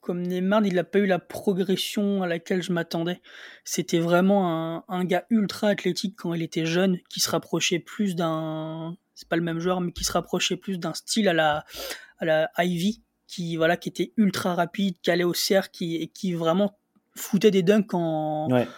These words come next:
Speaker 1: surface arrêtée et en transition, quoi. Il était vraiment spectaculaire quand il était jeune. Et c'est quelque chose qu'il a beaucoup moins, et maintenant il est un peu plus sur le shoot.
Speaker 2: Ouais.
Speaker 1: Donc on n'a pas les stats en overtime elite, mais donc je sais pas trop ce que, ce que ça donne.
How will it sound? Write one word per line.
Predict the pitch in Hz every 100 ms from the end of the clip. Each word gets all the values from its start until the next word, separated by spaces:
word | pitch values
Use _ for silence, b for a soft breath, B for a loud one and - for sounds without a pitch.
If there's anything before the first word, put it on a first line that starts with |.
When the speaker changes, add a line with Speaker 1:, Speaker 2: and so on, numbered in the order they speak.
| B
Speaker 1:
surface | - - - 170 165
arrêtée | 160 156 226
et | 196
en | 170
transition, | - 175 175 214
quoi. | 185 156
Il | 151
était | - 156
vraiment | 170 180 202
spectaculaire | - - 196 185 175 - 202 202
quand | -
il | 170
était | 165 180
jeune. | 180 170 _ _ _ _ B B B B
Et | 170
c'est | - -
quelque | 180 175 185
chose | 240
qu'il | 240 190 175 175
a | 170
beaucoup | 165 196 - 202
moins, | 190 240 - _ -
et | 180
maintenant | 170 165 170 - 208
il |
est | 185
un | 160
peu | 175
plus | - 226
sur | 226 190
le | 170
shoot. | - - 233 - - _ -
Speaker 2:
Ouais. | 120 117 B B _ _
Speaker 1:
Donc | 165 -
on |
n'a | 170
pas | 165 202
les | 185
stats | - 196 170
en | 170
overtime | 165 160 156 - 160 160
elite, | 185 - -
mais | 175 160
donc | 160
je | -
sais | -
pas | 160
trop | - 196
ce | -
que, | - 160 156 156
ce | -
que | 170
ça | - 165
donne. | 156 165 208 185